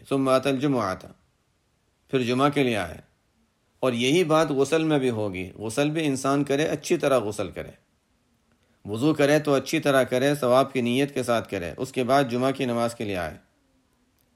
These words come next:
فَاسْتَمَعَ، غور سے سنیں،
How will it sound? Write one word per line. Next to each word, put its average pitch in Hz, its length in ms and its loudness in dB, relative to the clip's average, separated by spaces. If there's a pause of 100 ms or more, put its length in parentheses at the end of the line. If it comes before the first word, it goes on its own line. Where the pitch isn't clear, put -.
(680)
فَاسْتَمَعَ، 143 600 2 (760)
غور 131 400 4
سے 151 180 -2
سنیں، 98 280 -6